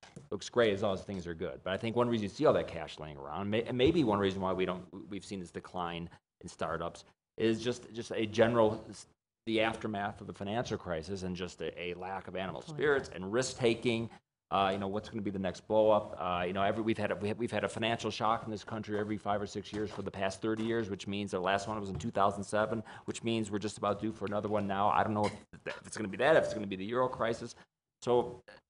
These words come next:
Speaker 1: so I think as, as a C E O might see it, yes, I have all, I have all this cash, but I have all this cash for a good reason, not necessarily just 'cause I wanna, you know,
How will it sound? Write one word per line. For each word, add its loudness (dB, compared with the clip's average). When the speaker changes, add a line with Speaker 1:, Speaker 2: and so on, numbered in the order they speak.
Speaker 1:
so 2
I 10
think 6
as, 10
as 4
a -2
C -2
E 10
O 12
might 8
see -2
it, 0
yes, -2
I -6
have -2
all, 2
I -6
have -4
all 2
this -6
cash, -6
but -4
I -2
have -4
all 0
this -6
cash -8
for -8
a -8
good -8
reason, -12
not -2
necessarily -2
just -6
'cause -6
I -2
wanna, -6
you -12
know, -10